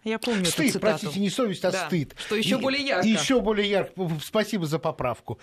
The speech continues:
Speaker 2: Стыд, конечно, потому что я с английского и не так перевёл. Кстати, понимаете, ведь, э, перевод тоже потрясающая штука. Как Ивана, Ивана Грозного за-, зовут по-английски? А?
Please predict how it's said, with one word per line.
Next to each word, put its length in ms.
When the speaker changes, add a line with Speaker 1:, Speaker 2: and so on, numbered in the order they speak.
Speaker 2:
Стыд, 440
конечно, 600
потому 260
что 140
я 140
с 100
английского 520
и 100
не 100
так 240
перевёл. 460
Кстати, 380
понимаете, 680
ведь, 260
э, 560
перевод 500
тоже 300
потрясающая 800
штука. 540
Как 300
Ивана, 500
Ивана 720
Грозного 840
за-, 240
зовут 400
по-английски? 800
А? 180